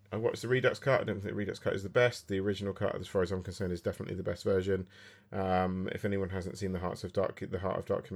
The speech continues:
doc-, Hearts of Darkness documentary that accompanies the film, then absolutely watch that. It's just, I mean, Apocalypse Now, it speaks for itself.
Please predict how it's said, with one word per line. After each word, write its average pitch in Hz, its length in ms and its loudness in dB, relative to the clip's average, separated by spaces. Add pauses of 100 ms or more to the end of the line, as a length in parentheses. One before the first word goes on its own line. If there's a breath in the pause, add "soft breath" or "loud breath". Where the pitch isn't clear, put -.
(120)
doc-, - 340 -4
Hearts 104 320 2
of 95 100 -4
Darkness 92 300 -2
documentary 92 600 -2
that 90 180 2 (480 loud breath)
accompanies 90 540 -2
the 92 40 -6
film, 92 300 4
then 90 200 2
absolutely 95 520 0
watch - 240 -2
that. 104 240 0
It's - 220 -6
just, - 380 0
I 131 40 2
mean, 127 240 4
Apocalypse 113 480 0
Now, 90 160 2
it 90 80 -6
speaks - 240 -2
for - 80 -4
itself. 90 360 0